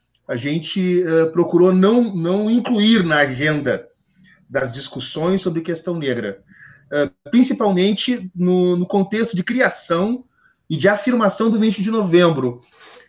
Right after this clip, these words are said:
A gente costumava fazer uma oposição entre o vinte e o treze, vinte de novembro e o treze de maio. E sempre se entendeu e se construiu essa discussão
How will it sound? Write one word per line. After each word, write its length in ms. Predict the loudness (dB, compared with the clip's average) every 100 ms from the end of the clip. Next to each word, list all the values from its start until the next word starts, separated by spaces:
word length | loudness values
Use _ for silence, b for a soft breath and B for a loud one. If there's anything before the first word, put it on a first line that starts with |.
| b -10
A 80 | -6
gente 260 | -4 -4
costumava 500 | -2 -2 0 2 2
fazer 240 | 2 2 2
uma 140 | 2
oposição 680 | 2 2 2 0 -4 -2 0
entre 200 | -2 -2
o 40 |
vinte 340 | -4 -6 -6 -6
e 80 |
o 120 | -6 -4
treze, 320 | -2 -2 -2
vinte 180 | -6 -6
de 100 | -2
novembro 420 | 0 2 2 4
e 40 |
o 60 | 2
treze 280 | 2 2 0
de 80 |
maio. 480 | -6 -4 -2 -2 -4 _ B B B B B
E 80 | -2
sempre 280 | 0 0
se 120 | 0 -2
entendeu 540 | 2 0 2 2 2
e 40 |
se 120 | 0 -8
construiu 420 | -10 -10 -6 -6
essa 180 | -2 -4
discussão 720 | -6 -12 -10 -6 -6 -6